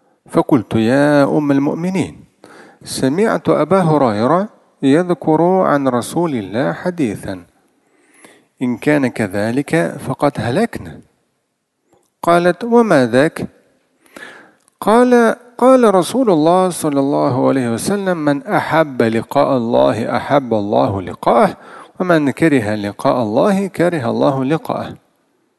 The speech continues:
Вот этот как раз вот я выделил, этот текст хадиса. Ну, суть Шурайх. Здесь идёт в Насаи, в своде хадисов. Пришёл к Аише и сказал:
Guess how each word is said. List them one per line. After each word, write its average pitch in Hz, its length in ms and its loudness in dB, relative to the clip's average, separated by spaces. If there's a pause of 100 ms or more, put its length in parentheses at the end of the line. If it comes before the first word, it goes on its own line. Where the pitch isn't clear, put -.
(920)
Вот 127 180 -6
этот 110 240 -8
как - 100 -16
раз - 200 -8
вот - 340 -12
я 110 220 -6
выделил, 98 320 -6
этот 117 180 -6
текст - 240 -8
хадиса. 92 360 -10 (760)
Ну, 196 100 -2
суть - 380 0
Шурайх. 135 500 2 (1700)
Здесь 127 280 0
идёт 120 300 -2
в 214 240 -12
Насаи, 117 480 -6
в 110 80 -10
своде 113 260 -6
хадисов. 101 520 -10 (720)
Пришёл 196 400 4
к - 100 -4
Аише 131 800 0
и 165 60 -6
сказал: 107 560 -6